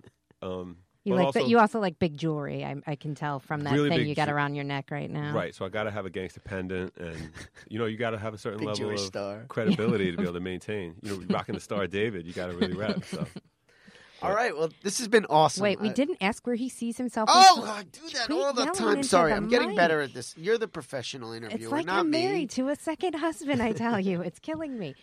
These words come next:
Speaker 1: Where do you see yourself in five years?
Speaker 2: So I'm working on another record, an acoustic toothpick style record.
Speaker 3: Word up.
Speaker 2: Uh, so I see myself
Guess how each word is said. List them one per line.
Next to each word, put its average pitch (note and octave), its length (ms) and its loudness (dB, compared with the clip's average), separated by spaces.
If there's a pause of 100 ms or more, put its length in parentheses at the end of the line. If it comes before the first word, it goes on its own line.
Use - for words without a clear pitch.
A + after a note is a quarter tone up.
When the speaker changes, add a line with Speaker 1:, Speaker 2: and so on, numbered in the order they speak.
(380)
Speaker 1:
Where B3 160 -4
do C4+ 80 -6
you B3+ 80 -4
see G#3+ 140 -8
yourself F3 340 -8
in D3+ 80 -8
five C3 280 -6
years? - 280 -14 (260)
Speaker 2:
So F2 320 -8 (100)
I'm F2+ 160 -6
working G2 240 -2
on G2 160 -2
another F#2 480 -6
record, F#2+ 380 -6 (240)
an E2+ 80 -12
acoustic F2+ 560 -10
toothpick F#2+ 400 -12
style F2 400 -6
record. F#2+ 400 -8
Speaker 3:
Word B1 180 -20
up. - 120 -20 (280)
Speaker 2:
Uh, E2 380 -12
so E2 360 -10
I F2 140 -8
see - 160 -14
myself G2 600 -10